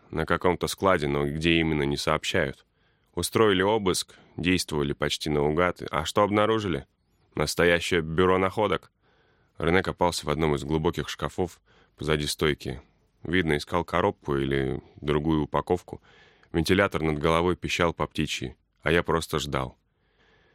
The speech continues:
«Теперь они составляют опись. Все, что не заберут владельцы, будет продано. Говорят, там много интересного». Рене нашел, что искал. Он положил на прилавок кожаный чехол цвета хаки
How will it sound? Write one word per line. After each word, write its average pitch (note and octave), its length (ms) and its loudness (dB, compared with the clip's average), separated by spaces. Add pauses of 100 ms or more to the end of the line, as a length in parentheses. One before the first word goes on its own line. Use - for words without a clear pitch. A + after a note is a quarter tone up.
(260)
«Теперь A#2 360 4
они G2+ 280 2
составляют F#2 560 2
опись. - 540 -2 (480)
Все, G#2 200 2
что F#2+ 200 0
не F2+ 80 4
заберут F2+ 340 2
владельцы, F#2+ 560 0
будет E2+ 260 2
продано. C#2+ 480 -2 (560)
Говорят, F#2 340 2
там A#2+ 140 -2
много A2+ 300 2
интересного». D#2 680 -2 (480)
Рене G#2+ 200 6
нашел, A2 320 0
что E2+ 180 0
искал. C#2+ 440 -4 (140)
Он D#2 140 -4
положил E2+ 360 2
на D#2+ 120 2
прилавок E2 460 0
кожаный D2+ 400 0
чехол F#2 360 -2
цвета D#2 320 -2
хаки D2+ 440 -4